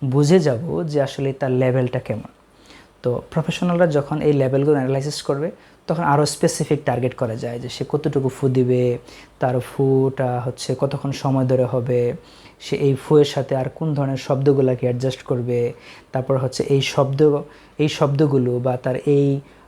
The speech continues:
আহ, মুখের যে মুভমেন্ট বা লিপসের যে মুভমেন্টগুলো, এই মুভমেন্টগুলো কোন কোন শব্দের সাথে সম্পর্কিত। তো বিভিন্নভাবে অ্যানালাইসিস করে তখন আরও স্পেসিফিক গোল সেট করা যাবে যে হ্যাঁ,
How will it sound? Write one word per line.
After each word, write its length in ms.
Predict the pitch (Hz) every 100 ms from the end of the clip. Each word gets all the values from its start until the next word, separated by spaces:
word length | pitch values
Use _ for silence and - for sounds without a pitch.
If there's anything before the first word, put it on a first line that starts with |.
| -
আহ, 140 | 127
মুখের 360 | 135 147 - 139
যে 100 | 143
মুভমেন্ট 460 | 143 135 135 123
বা 60 | 120
লিপসের 400 | 127 139 - 143
যে 120 | 143
মুভমেন্টগুলো, 640 | 135 135 151 151 127 117
এই 180 | - 151
মুভমেন্টগুলো 560 | 147 139 143 143 139 139
কোন 220 | 170 165
কোন 160 | 151
শব্দের 440 | 135 - 135 143 160
সাথে 240 | - 139
সম্পর্কিত। 580 | 135 135 127 120 120 117 120 - - -
তো 60 | -
বিভিন্নভাবে 840 | 139 190 226 233 226 180 151 143
অ্যানালাইসিস 600 | 151 147 147 143 143 160 -
করে 200 | 170 202
তখন 300 | 165 - 165
আরও 220 | 143 160
স্পেসিফিক 540 | 160 170 - 175 208
গোল 160 | 147 143
সেট 200 | - 127
করা 200 | 123 120
যাবে 240 | 117 131
যে 80 | 139
হ্যাঁ, 160 | 127